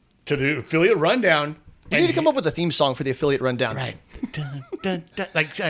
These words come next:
Speaker 1: like, "This Week in Baseball."
Speaker 2: Yeah, like, something like that. So
Speaker 1: How about that?
Speaker 2: now that the complex leagues have started up,
Speaker 1: Yeah.
Speaker 2: you've got the Arizona Complex League.
Speaker 1: Yep.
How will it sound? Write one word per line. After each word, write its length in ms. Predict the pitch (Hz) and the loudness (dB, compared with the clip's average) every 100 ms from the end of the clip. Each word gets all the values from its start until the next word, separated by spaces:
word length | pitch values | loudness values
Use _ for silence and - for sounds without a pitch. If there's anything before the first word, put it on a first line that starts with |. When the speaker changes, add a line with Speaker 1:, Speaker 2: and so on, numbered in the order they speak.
| 147 | -4
Speaker 1:
like, 220 | 131 - _ _ _ _ | -8 -10 _ _ _ _
"This 220 | - 240 | 0 0
Week 180 | 214 233 | 2 0
in 100 | 214 | 0
Baseball." 600 | 165 196 - 123 104 90 _ _ | 0 0 0 -4 -4 -8 _ _
Speaker 2:
Yeah, 420 | 202 277 269 156 | 0 4 4 4
like, 160 | 135 156 | 2 0
something 160 | 208 | 0
like 140 | 190 160 | 0 2
that. 240 | 143 117 - - - | 0 -2 -10 -20 -6
So 460 | - 226 202 196 139 | 2 4 6 4 4
Speaker 1:
How 240 | 247 285 | 2 2
about 320 | 226 240 240 | 2 0 0
that? 260 | 160 113 - | -4 -8 -8
Speaker 2:
now 220 | 170 214 | -4 -2
that 80 | 269 | -2
the 80 | 233 | -4
complex 500 | 208 208 208 185 - | -2 -2 0 -4 -2
leagues 380 | 170 170 156 | 0 0 0
have 180 | 175 147 | 0 0
started 400 | - - 143 143 | -2 0 2 2
up, 280 | 127 120 - | 0 -2 -6
Speaker 1:
Yeah. 80 | - - - | -18 -20 -4
Speaker 2:
you've 180 | 147 | -4
got 200 | 131 165 | 2 2
the 100 | 165 | 4
Arizona 400 | 156 170 156 156 | 2 2 2 0
Complex 480 | 139 143 127 127 - | 2 0 0 -4 -4
League. 240 | - - - - | -8 -14 -18 -10
Speaker 1:
Yep. 160 | 113 | -10